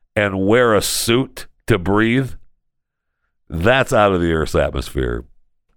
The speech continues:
I'm not an astronaut. I wasn't trained by nasa, but I'm just, you know, thinking out loud. And if I have to put on some sort of suit,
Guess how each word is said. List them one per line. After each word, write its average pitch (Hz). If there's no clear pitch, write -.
I'm 202
not 208
an 202
astronaut. 208
I 139
wasn't 180
trained 202
by 190
nasa, 190
but 147
I'm 139
just, 143
you 170
know, 135
thinking 123
out 95
loud. 67
And 110
if 110
I 165
have 185
to 156
put 156
on 135
some 135
sort 123
of 98
suit, -